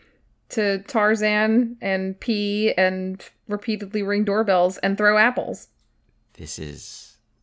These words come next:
Speaker 2: it's gonna be a cycle that perpetuates.
Speaker 1: Mm-hmm. This is next level bad.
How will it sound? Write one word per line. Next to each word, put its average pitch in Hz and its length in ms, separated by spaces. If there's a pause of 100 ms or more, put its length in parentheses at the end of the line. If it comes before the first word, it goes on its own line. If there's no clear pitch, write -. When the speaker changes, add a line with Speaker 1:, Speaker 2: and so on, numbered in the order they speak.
(160)
Speaker 2:
it's - 180
gonna 78 260
be 78 140
a 69 60
cycle - 480
that 69 180
perpetuates. - 920 (720)
Speaker 1:
Mm-hmm. 214 440 (1300)
This 339 120
is 370 160
next 185 280
level 175 280
bad. 151 500